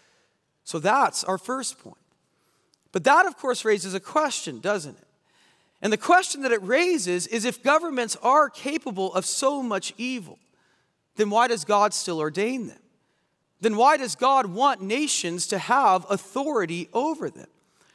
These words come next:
Well, that leads to my second point, and this is another major teaching of Romans thirteen. My second truth is this. God has ordained government primarily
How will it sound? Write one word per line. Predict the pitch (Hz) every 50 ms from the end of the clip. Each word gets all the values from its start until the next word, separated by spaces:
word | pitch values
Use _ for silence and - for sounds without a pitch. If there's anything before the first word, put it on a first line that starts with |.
| _ _ _ _ _ _ _ _ -
Well, | 202 196
that | 269 320 339 349 -
leads | 254 254 302 320 311 302 226 - -
to | - 233
my | 233 233
second | 226 - - - 311 311 302 - 277 -
point, | - - 190 185 190 196 190
and | 202 214 240
this | 277 - -
is | 208
another | 226 214 214 233 269 262 262 233
major | 214 220 233 208 202 214
teaching | - - 247 240 - - 208 202
of | 185 160
Romans | 196 214 214 214 208 196 -
thirteen. | - 202 190 196 - - 226 214 180 151
My | 151 160
second | 156 - 254 262 - 277 233
truth | - - 240 220 - -
is | 202 175 151 165
this. | 214 202 165 127 - -
God | - 208 233 262 285 294
has | 247 254 190 214
ordained | 208 190 151 220 247 294 311 330 294 214
government | 190 175 170 170 170 165 175 - -
primarily | - 196 196 196 190 196 220 262 311 359 359 359 240 143 135 135 139